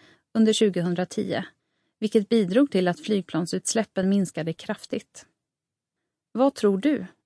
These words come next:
Har fåglarnas uppåtriktade vingspetsar kommit till genom evolution? Eller finns det en konstruktör? Slut på artikeln.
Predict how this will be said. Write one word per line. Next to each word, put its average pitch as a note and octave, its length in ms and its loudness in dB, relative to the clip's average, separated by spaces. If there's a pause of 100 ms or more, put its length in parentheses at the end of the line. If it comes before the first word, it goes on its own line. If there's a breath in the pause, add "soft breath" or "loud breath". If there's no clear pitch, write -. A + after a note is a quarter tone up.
(420)
Har - 180 -4
fåglarnas G3+ 600 0
uppåtriktade F#3 760 -4
vingspetsar G3 840 -2 (420 soft breath)
kommit C#4 300 4
till F#3+ 160 0
genom F3 260 2
evolution? F#3 640 -2 (760)
Eller F#3+ 160 0
finns B3+ 320 2
det F#3 80 -6
en E3+ 100 -2
konstruktör? - 720 -6 (1300)
Slut C4 320 0
på - 60 -2
artikeln. - 520 -8